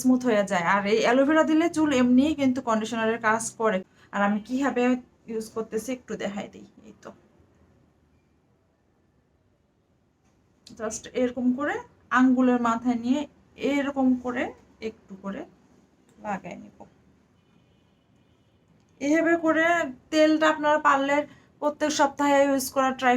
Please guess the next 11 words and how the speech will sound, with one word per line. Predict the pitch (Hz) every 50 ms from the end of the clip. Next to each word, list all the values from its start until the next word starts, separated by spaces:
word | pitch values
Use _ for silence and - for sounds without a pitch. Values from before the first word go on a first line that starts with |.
| 247 247
করবেন। | 254 247 220 240 240 - - - - - _ - - - _ -
আর | - - 202 196 196 196 202 208 208 220 220 214 208 208 208 190 170 - - _ - - 214 - - - -
হ্যাঁ, | 247 226 190 180 180
তেলটা | 262 262 269 262 285 294 302 302 277 - 165 214 - _ - 294
পারলে | 294 294 302 302 302 -
শ্যাম্পু | 320 302 294 302 311 302
করার | 294 294 277 277 277
আগেই | 262 277 285 285 285 269 247 214 214
যদি | 269 240 277 269 - -
পারেন, | 269 269 262 226 208 214 269 254
আপনাদের | 247 247 226 220 233